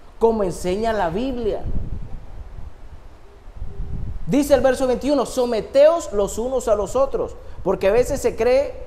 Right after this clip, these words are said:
de que como el hombre es la cabeza, quiere decir que él es el que manda y lo que él diga así es. No.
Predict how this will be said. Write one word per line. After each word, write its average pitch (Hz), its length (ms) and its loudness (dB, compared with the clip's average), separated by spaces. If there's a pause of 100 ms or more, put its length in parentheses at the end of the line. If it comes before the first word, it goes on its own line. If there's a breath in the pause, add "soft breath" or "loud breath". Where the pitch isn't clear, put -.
(680)
de 190 200 8
que 196 200 4
como 190 340 6
el 175 140 6
hombre 269 200 6
es 247 60 2
la 247 120 2
cabeza, 233 380 0
quiere 220 200 0
decir 220 220 -4
que 226 80 -6
él 220 80 -2
es 226 80 2
el 214 120 -4
que 180 120 -4
manda 220 320 0
y 214 80 0
lo 185 140 -2
que 175 80 0
él 196 100 0
diga 226 220 4
así 220 200 2
es. - 240 4 (1400)
No. 190 460 -2